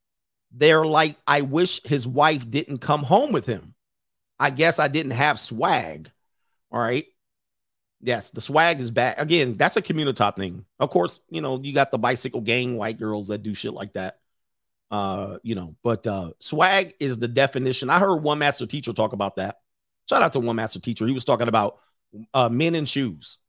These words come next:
men and shoes, and particularly black men. You know, we take care of our shoes and we, you know, we brush the, we brush the dirt off our Nikes and, you know, we make sure our shoes don't get turned over.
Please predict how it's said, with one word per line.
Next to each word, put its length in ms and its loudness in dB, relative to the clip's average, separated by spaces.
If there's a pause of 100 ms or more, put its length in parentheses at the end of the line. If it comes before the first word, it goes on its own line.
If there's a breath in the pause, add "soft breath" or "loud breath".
(240)
men 400 -2
and 160 -4
shoes, 340 -6
and 100 -4
particularly 420 -4
black 280 -2
men. 380 -2
You 140 0
know, 80 2
we 120 0
take 200 -2
care 160 2
of 60 0
our 120 2
shoes 400 -2
and 120 -2
we, 220 0 (300 soft breath)
you 100 -2
know, 100 0
we 160 0
brush 320 2
the, 240 -4 (300)
we 80 -6
brush 220 4
the 80 -6
dirt 240 8
off 180 6
our 140 6
Nikes 640 0
and, 180 -12 (360)
you 80 0
know, 80 0
we 120 0
make 180 2
sure 180 4
our 160 4
shoes 340 -2
don't 260 2
get 240 0
turned 280 0
over. 420 0